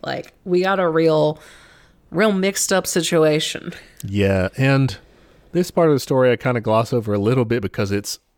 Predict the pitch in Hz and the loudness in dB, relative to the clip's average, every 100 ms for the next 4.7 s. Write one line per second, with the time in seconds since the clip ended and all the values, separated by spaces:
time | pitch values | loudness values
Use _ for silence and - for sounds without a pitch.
0 | - - 151 139 117 107 104 110 110 104 | -10 -4 -2 -2 -2 -2 -2 -4 -4 -2
1 | 110 110 101 104 123 131 131 - 117 110 | -2 -4 -4 -2 0 2 0 -2 -4 -4
2 | 110 101 92 98 110 98 110 90 - - | -2 -4 -2 -4 -4 -6 -4 -6 -6 -8
3 | 98 95 92 98 90 139 143 - 123 120 | -6 -4 -4 -6 -6 -4 -4 -4 -4 -2
4 | 113 110 107 110 101 98 82 | -2 -4 -4 -4 -4 -4 -6